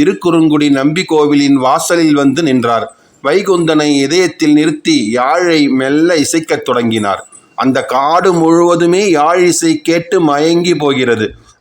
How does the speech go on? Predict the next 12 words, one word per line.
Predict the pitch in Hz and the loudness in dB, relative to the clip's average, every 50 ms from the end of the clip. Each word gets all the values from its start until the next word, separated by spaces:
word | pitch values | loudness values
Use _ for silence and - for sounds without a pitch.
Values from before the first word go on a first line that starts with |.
| - 110 | -4 -4
அரக்கனும் | 131 156 160 - - 185 180 190 202 220 | -2 -2 -4 -4 -4 -2 0 0 0 0
அந்த | 185 151 151 143 143 139 | 0 0 0 2 2 2
இசையில் | 139 143 139 165 170 170 160 151 143 131 | 0 0 0 0 0 2 2 0 0 -2
தன்னை | - 135 127 131 131 127 127 | -2 -2 -2 0 0 0 0
மறந்து | 123 120 117 127 143 147 151 147 | 0 0 0 0 2 2 0 0
போகிறான். | 123 127 117 110 104 110 104 101 98 95 92 - _ _ _ _ _ - | 0 0 -2 -2 0 -2 -2 -2 -4 -6 -8 -12 _ _ _ _ _ -8
பாணன் | 139 139 151 175 202 214 202 196 185 190 190 - - | -4 -2 0 0 0 0 0 0 0 -2 -2 -2 -4
கைசிகம் | 147 156 180 208 - - 208 180 185 185 190 208 202 | -4 -2 -2 -2 -2 -4 -2 -2 0 0 0 0 0
எனும் | 175 165 165 160 160 160 | 0 2 0 0 2 2
உயர்ந்த | 147 139 139 151 170 175 190 190 190 190 208 | 2 2 2 2 0 0 -2 -2 -2 -2 -2
ராகத்தை | 170 143 131 131 147 151 160 - - - 139 139 | 0 0 0 0 0 -2 -4 -6 -4 -4 -2 -2
பாடினார். | 135 - 139 123 120 120 117 110 110 104 101 101 - - | -2 0 0 -2 0 0 0 -2 -2 -2 -4 -4 -8 -14